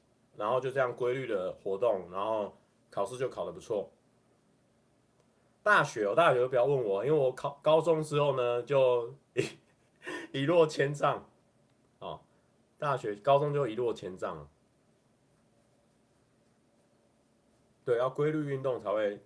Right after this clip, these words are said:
读书才会读得好。Twice 哦，我没有在追踪欸，Twi-，Twice 我没有在追踪。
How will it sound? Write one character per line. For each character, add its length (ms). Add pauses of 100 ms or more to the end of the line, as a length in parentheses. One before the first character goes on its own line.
读 100
书 180
才 140
会 80
读 160
得 140
好。 180 (2500)
Twice 440
哦， 80
我 140
没 120
有 140
在 280 (260)
追 240
踪 240
欸， 120
Twi-，Twice 680
我 40
没 120
有 100
在 100
追 220
踪。 300